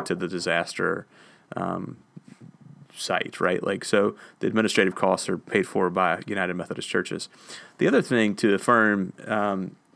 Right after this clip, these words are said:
as somebody who's worked in this field generally, and I, I, I suspect Matt will back me up on this, um, every denomination does good disaster response work. I think that's fair to say. I just think that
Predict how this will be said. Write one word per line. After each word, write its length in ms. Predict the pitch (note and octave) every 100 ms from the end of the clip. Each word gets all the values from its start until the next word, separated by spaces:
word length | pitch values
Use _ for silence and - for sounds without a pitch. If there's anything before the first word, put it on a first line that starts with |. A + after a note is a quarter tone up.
| - - - -
as 120 | - -
somebody 280 | D#3 C#3
who's 180 | A2+ G#2+
worked 380 | G#2+ B2 A#2+ - -
in 180 | B2
this 160 | A2 G2
field 340 | - G#2+ G2
generally, 540 | G#2+ G#2+ A2+ F#2+ F2+ F#2
and 160 | D2+
I, 140 | F#2 G2+ -
I, 140 | A#2 A#2+ A2+
I 40 | A2
suspect 420 | G#2+ - G2 -
Matt 180 | F#2 -
will 100 | F#2+
back 220 | F2+ -
me 100 | G2+
up 120 | F#2
on 120 | F#2
this, 260 | F#2 F2+ - - - - - -
um, 360 | G#2 G2 F2+ - - _ _ _ _ _ _
every 300 | C#3 D#3+ E3
denomination 760 | B2 A#2 A#2 A2 G#2 G#2 G#2 G2
does 340 | G2+ G2+ G2
good 240 | G2+ G#2 G2+
disaster 640 | F#2+ F2 F2+ - G2 F2+
response 500 | F2 - F2+ D#2 -
work. 340 | - - - -
I 100 | - G#2+
think 220 | G#2 G2
that's 200 | F2 -
fair 200 | F#2 E2+
to 80 | D#2+
say. 380 | - - - - _ - - _ _ _ _ _ _
I 120 | C#3 F#3
just 240 | D3+ -
think 240 | A2+ G2
that 180 | - D#2